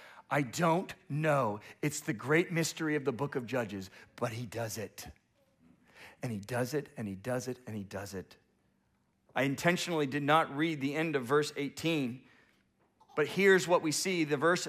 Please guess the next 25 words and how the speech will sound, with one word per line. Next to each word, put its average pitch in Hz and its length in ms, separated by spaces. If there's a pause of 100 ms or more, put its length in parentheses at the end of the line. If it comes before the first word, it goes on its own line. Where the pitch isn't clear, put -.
end 180 200
of 160 80
verse 160 300
eighteen 165 440
in 151 120
Judges 151 360
two. 156 340 (320)
"For - 180
the 165 120
Lord 196 560
was 156 200
moved 190 560
to 170 100
pity 208 500 (100)
by 160 140
their 151 140
groaning 139 580 (180)
because 151 280
of 120 140
those 165 320
who 143 140
afflicted 185 600
and 147 100
oppressed - 420
them." 95 300